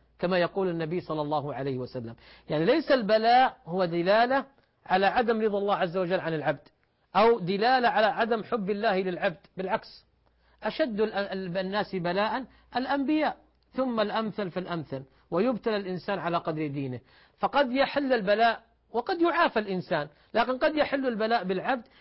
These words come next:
هذا ليس دلالة على عدم رضا الله عز وجل، ودلالة على أن الإنسان قد يكون في معاصي وذنوب أبدًا،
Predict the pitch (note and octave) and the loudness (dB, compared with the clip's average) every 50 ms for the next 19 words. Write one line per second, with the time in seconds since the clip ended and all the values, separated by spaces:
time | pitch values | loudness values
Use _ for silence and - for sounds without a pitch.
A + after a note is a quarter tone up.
0 | _ _ - F#3+ G#3 G3 G3+ G#3 C#4+ C4+ - C#4 A#3 B3+ C4 C#4 C4+ A#3+ A3+ C4+ | _ _ -4 -2 0 0 0 0 0 -2 -2 -2 0 0 2 2 2 2 2 2
1 | G#3 G#3 F#3 G#3 G3+ G3+ F#3+ F#3+ F#3+ F#3+ F#3+ F#3+ F#3+ F3+ D3+ F3 D#3 E3 E3+ E3 | 2 2 2 0 0 0 0 0 0 0 0 0 -2 -2 -2 -4 -4 -2 -2 -2
2 | D#3 D#3 D#3+ C#3 - - _ _ - E3+ D#3 F#3 G#3 A3+ A3+ G#3 E3 F3+ G3+ G#3 | -2 -2 -4 -6 -8 -12 _ _ -6 -2 0 2 2 2 2 2 2 2 2 2
3 | G3+ G3+ G3+ G3+ F#3+ F#3+ E3 - G#3 G#3+ G3 F3+ - F3 E3 F3 E3 - G3 F#3+ | 2 0 -2 -4 -4 -6 -4 -2 -2 -2 0 0 -2 -2 0 -2 -2 -2 -4 -4
4 | F3+ D3 F#3 F3 F3+ E3 D#3+ G3 F#3+ - F#3 F3 E3+ F#3+ F#3 F3 - A3+ B3 B3 | -4 -2 -2 -2 -2 0 0 0 0 0 -2 -4 -2 -4 -4 -2 -2 0 0 0
5 | A3 E3 D3 B2 | -2 -2 -4 -8